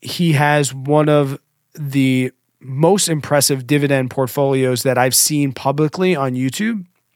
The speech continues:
And I try and slide his name, get his name out of him, super secret, but, like, he talks about money in a way. He has a, like, a one point seven million dollar dividend portfolio. And with this amount of money, you'd think that this guy,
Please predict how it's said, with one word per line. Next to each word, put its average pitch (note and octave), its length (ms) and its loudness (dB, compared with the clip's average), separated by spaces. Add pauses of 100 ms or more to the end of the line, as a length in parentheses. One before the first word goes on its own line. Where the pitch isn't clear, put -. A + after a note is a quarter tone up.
(560)
And C#3+ 380 2 (440)
I C3 60 -6
try D#3+ 240 2
and D#3 100 0
slide C#3 300 2
his B2+ 140 -2
name, C3+ 180 0
get B2+ 100 2
his B2 120 0
name B2+ 160 -2
out A#2+ 160 -2
of B2+ 60 -2
him, B2+ 100 -4
super D3+ 300 -2
secret, D3+ 440 -2
but, C#3+ 120 2
like, C3+ 200 -2 (440)
he - 100 -8
talks F#3 380 2
about E3+ 300 2
money E3 380 2
in C#3 100 -2
a C3+ 60 0
way. C3+ 300 2
He D3 140 0
has D#3 140 4
a, C#3+ 100 2
like, C3 180 0
a B2+ 40 -2
one C#3 260 0
point C#3 260 -2
seven C3 540 0
million C3+ 520 0
dollar A#2+ 680 0 (420)
dividend B2+ 420 0
portfolio. C3 800 2 (580)
And D3 220 2
with C#3+ 280 2
this F#3 180 4
amount E3+ 260 2
of B2+ 60 2
money, D3+ 320 2
you'd C3 300 0
think B2+ 260 0
that A#2+ 180 -2
this C#3+ 180 2
guy, A#2 440 0